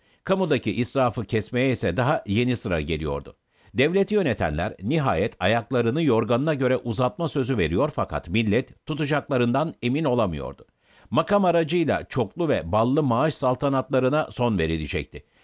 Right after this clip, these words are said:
Maaşlara üst sınır konuluyordu. Araç alım ve kiralamaları kısıtlanacaktı.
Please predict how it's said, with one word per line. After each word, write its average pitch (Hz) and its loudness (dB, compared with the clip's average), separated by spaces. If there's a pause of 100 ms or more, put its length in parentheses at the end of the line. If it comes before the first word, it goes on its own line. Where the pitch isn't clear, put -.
(120)
Maaşlara 104 0
üst 156 -2
sınır 131 0
konuluyordu. 85 -2 (340)
Araç 156 2
alım 160 0
ve 113 0
kiralamaları 131 2
kısıtlanacaktı. 127 -2